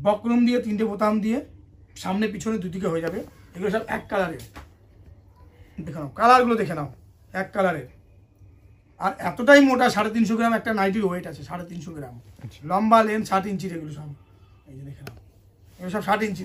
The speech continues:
Speaker 1: দেখাচ্ছি। এর বারোখানা color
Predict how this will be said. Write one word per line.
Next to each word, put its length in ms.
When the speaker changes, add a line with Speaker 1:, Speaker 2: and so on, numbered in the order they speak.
Speaker 1:
দেখাচ্ছি। 340
এর 140
বারোখানা 340
color 160